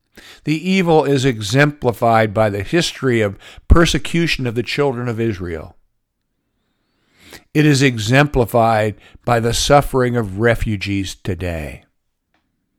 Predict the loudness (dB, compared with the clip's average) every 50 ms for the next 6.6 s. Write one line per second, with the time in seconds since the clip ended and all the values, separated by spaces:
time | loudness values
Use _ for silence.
0 | _ _ _ _ _ _ _ -20 -20 -20 -20 -20 -16 _ -6 -6 -4 -2 0 0
1 | 2 2 2 0 -2 -2 -2 0 0 0 -2 -4 -6 -6 -6 -6 -6 -6 -8 -10
2 | -12 -14 -18 -20 _ _ _ _ _ _ _ _ _ _ _ _ _ -12 -10 -10
3 | -10 -10 -10 -8 -6 -4 -2 -2 -4 -4 -8 -8 -8 -6 -6 -8 -8 -8 -8 -8
4 | -10 -10 -12 -18 -20 -20 -20 _ _ _ _ _ _ _ _ _ _ _ _ _
5 | _ -18 -16 -16 -14 -10 -10 -8 -8 -8 -10 -12 -12 -12 -12 -12 -12 -12 -14 -14
6 | -12 -12 -12 -12 -12 -14 -14 -14 -14 -16 -18